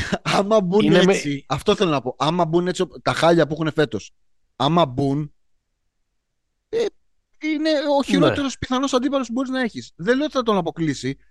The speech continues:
Speaker 1: Θεωρώ ότι ο Ολυμπιακός
Speaker 2: Ναι.
Speaker 1: θα είναι το φαβορί. Και νομίζω
Speaker 2: Οκ.
Speaker 1: ότι δι-, θα δημιουργηθεί και ένα πράγμα ότι... Ήσασταν κολόφαρδοι πέρσι με το Μίσιτς, εντάξει, χάσαμε
Speaker 2: Ναι.
Speaker 1: εφτά σερί επιθέσεις, το κάνατε, μπράβο σας, εντάξει.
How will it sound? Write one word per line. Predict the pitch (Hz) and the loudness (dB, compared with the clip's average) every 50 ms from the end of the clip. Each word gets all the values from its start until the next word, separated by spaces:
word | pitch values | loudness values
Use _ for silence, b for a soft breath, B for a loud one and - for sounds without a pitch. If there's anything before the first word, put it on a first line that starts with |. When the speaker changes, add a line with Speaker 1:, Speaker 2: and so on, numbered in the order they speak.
| _ _ | _ _
Speaker 1:
Θεωρώ | _ - 165 170 208 | _ 2 2 4 4
ότι | 226 220 247 254 233 - _ _ - - - _ _ _ _ _ _ - 156 156 139 | 2 2 0 -6 -8 -10 _ _ -14 -14 -14 _ _ _ _ _ _ -2 -2 2 4
ο | 147 | 4
Ολυμπιακός | 156 160 160 160 160 160 160 131 233 - - | 4 6 6 6 6 4 4 4 2 0 0
Speaker 2:
Ναι. | - - - | -4 -10 -4
Speaker 1:
θα | - 196 214 | -2 0 0
είναι | 226 226 | 0 -2
το | 208 208 | -4 -4
φαβορί. | 185 185 180 175 165 143 113 90 - _ _ _ _ _ _ _ _ _ | -4 -4 -2 0 -2 -2 -2 -6 -12 _ _ _ _ _ _ _ _ _
Και | - 170 | -4 -2
νομίζω | 165 165 175 202 208 226 | 0 0 0 0 0 -2
Speaker 2:
Οκ. | 226 220 | -2 -2
Speaker 1:
ότι | 233 226 214 175 | -2 -4 -4 -4
δι-, | 170 170 - - - | -6 -6 -8 -6 -2
θα | 165 160 156 | -2 0 0
δημιουργηθεί | 156 160 160 156 151 151 147 - | 0 -2 -2 -2 -4 -4 -6 -6
και | 202 220 | -6 -4
ένα | 220 208 185 | -4 -4 -2
πράγμα | - 196 214 226 214 226 226 | 0 2 2 2 2 0 -2
ότι... | 220 - 226 226 220 - _ _ _ _ _ _ _ _ _ _ _ _ _ _ _ _ _ _ | -4 -4 -6 -8 -8 -10 _ _ _ _ _ _ _ _ _ _ _ _ _ _ _ _ _ _
Ήσασταν | - 196 214 - 202 180 185 165 160 139 | 0 0 2 2 2 2 2 0 2 4
κολόφαρδοι | 156 160 180 202 175 175 147 139 131 131 113 | 4 6 6 6 4 2 0 -2 -2 -2 0
πέρσι | - 151 143 - - | 0 0 0 0 -4
με | 139 135 | -6 -6
το | 120 127 120 | -6 -4 -4
Μίσιτς, | 127 151 156 - - 269 262 - - - - _ _ _ _ _ | -2 -2 -2 -2 -4 -6 -6 -8 -12 -18 -18 _ _ _ _ _
εντάξει, | - 185 196 - 214 160 123 | 0 0 0 0 -2 -4 -2
χάσαμε | - 180 170 - 175 160 151 143 139 135 135 | 0 0 0 2 0 0 0 0 0 0 -2
Speaker 2:
Ναι. | 120 120 123 135 | -2 -2 -2 -2
Speaker 1:
εφτά | 131 - - 160 160 | -2 0 0 0 0
σερί | - 156 147 151 156 | 2 0 0 0 0
επιθέσεις, | 147 131 127 - 143 151 160 - 233 254 254 - - _ _ _ _ _ _ | -2 -2 -4 -4 -4 -4 -4 -4 -6 -10 -10 -12 -14 _ _ _ _ _ _
το | 156 139 | 0 2
κάνατε, | - 156 147 170 202 220 220 220 | 4 2 2 2 2 0 0 2
μπράβο | 160 151 143 151 151 165 | 4 6 6 6 4 2
σας, | 160 - 240 277 285 - - _ _ _ _ | 0 -2 -2 -2 -4 -6 -10 _ _ _ _
εντάξει. | 220 240 240 - - 254 170 117 - | -4 -4 -2 -2 -2 -2 -2 -2 -4